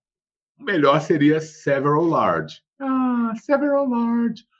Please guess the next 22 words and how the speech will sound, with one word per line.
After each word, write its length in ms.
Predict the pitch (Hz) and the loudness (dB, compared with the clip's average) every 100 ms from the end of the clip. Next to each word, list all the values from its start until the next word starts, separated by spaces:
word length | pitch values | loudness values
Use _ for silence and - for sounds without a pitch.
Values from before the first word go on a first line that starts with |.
| _ _ - | _ _ -10
Um 120 | 233 | -2
monte 300 | 185 139 - | 0 2 0
de 100 | 131 | 0
grandona. 680 | 127 147 151 104 87 80 104 | 2 2 2 2 0 -2 -4
Mas, 560 | 180 131 113 120 - - | -2 0 0 -2 -6 -8
às 120 | 113 | -2
vezes, 220 | 107 104 | -2 -2
a 20 | |
gente 160 | 101 101 | -4 -6
tem 100 | 92 | -8
que 60 | |
tomar 240 | 110 87 78 | -6 -4 -4
decisões, 640 | 80 - 123 101 92 90 | -6 -8 -8 -6 -6 -6
a 40 | 95 | -6
gente 120 | 95 | -2
vai 120 | 92 | -4
ter 120 | - | -4
que 80 | 80 | -12
escolher 320 | - 92 82 | -4 -2 0
entre 240 | 82 - 85 | -2 -6 -8
uma 180 | 92 | -6
grande 400 | 80 76 73 73 | -4 -4 -4 -8